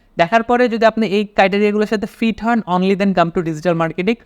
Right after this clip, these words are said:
Or else যেটা হবে, আপনার একটা বড় একটা সময় নষ্ট হবে, ক্যারিয়ার একটা সময় নষ্ট হবে। এক, হয়তো কিছুদিন ডিজিটাল মার্কেটিংয়ে ছুটবেন, কিছুদিন গ্রাফিক ডিজাইনে ছুটবেন, কিছুদিন হচ্ছে ডেটা এন্ট্রিতে ছুটবেন।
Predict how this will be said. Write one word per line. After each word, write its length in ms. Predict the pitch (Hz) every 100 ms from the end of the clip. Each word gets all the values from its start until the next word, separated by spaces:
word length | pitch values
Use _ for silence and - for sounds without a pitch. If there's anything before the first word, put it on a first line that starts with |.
| _ _
Or 140 | 170 196
else 120 | 226
যেটা 280 | 208 196 190
হবে, 180 | 196
আপনার 200 | 185 175
একটা 200 | 175 190
বড় 380 | 180 151 147 165
একটা 180 | 160 185
সময় 420 | - 175 175 196
নষ্ট 280 | 170 156 -
হবে, 140 | 165
ক্যারিয়ার 400 | 165 156 156 160
একটা 200 | 160 -
সময় 300 | 165 165 165
নষ্ট 280 | 156 147 -
হবে। 220 | 151 165 160 _ _ -
এক, 140 | -
হয়তো 220 | 165 170
কিছুদিন 360 | 175 170 170 170
ডিজিটাল 300 | 170 165 170
মার্কেটিংয়ে 420 | 160 160 160 165
ছুটবেন, 380 | - 165 151 160
কিছুদিন 300 | 156 160 156
গ্রাফিক 340 | 139 139 165
ডিজাইনে 320 | 156 156 151 156 _
ছুটবেন, 360 | - 160 156 156
কিছুদিন 360 | 151 165 160
হচ্ছে 280 | 160 151 160
ডেটা 260 | 143 151 156
এন্ট্রিতে 360 | 147 151 156
ছুটবেন। 400 | 151 160 143 160